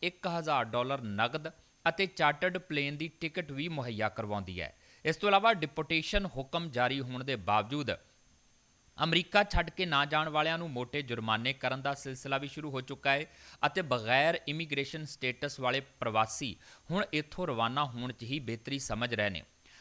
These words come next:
ਭਾਵੇਂ ਰਾਸ਼ਟਰਪਤੀ ਡੋਨਲਡ ਟਰੰਪ ਵੱਲੋਂ ਸੱਤਾ ਸੰਭਾਲਦਿਆਂ ਹੀ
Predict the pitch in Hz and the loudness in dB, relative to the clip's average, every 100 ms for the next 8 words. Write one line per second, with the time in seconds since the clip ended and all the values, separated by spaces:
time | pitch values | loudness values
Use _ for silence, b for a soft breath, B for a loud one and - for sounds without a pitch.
0 | B 156 165 202 180 - 190 202 180 123 | B 4 6 4 4 0 -8 -6 2 2
1 | 139 160 - - 143 165 139 120 135 156 | 2 -2 -4 -2 -2 -2 -2 -2 -2 -6
2 | - 135 - - 151 156 - 147 127 92 | -6 -6 -6 0 2 2 -2 -2 2 2
3 | 92 120 127 147 | 2 -2 -2 -2